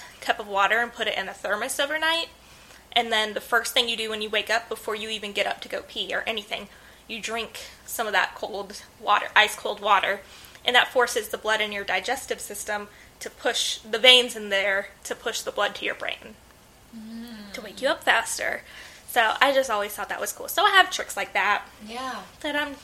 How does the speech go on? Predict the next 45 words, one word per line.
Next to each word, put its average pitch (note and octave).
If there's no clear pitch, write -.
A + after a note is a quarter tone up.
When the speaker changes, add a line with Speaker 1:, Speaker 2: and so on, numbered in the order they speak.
Speaker 1:
trying A3+
out G3
<laughs> -
and C4
Speaker 2:
Then E4
Speaker 1:
trying C4+
Speaker 2:
your B3+
Speaker 1:
to -
figure A#3
Speaker 2:
brain's A#3
not G3+
like, F#3+
"Go C4+
grab C4
that B3
water." A3+
<laughs> E4
Speaker 1:
No, G#4+
that's C#4+
why D4+
they're C4
like, A#3
"Have B3+
it B3
on A#3+
your A3
bedside," A#3
'cause C#4+
you're D4
not B3+
Speaker 2:
Yeah. B3
Speaker 1:
gonna A#3+
get A3
up -
and G#3+
go G#3
get G#3
that -
water. A#3
Speaker 2:
No, F3+
uh-uh. G#3
Speaker 1:
Mm-mm. G#3
Speaker 2:
Get G#3
a -
Yeti. F3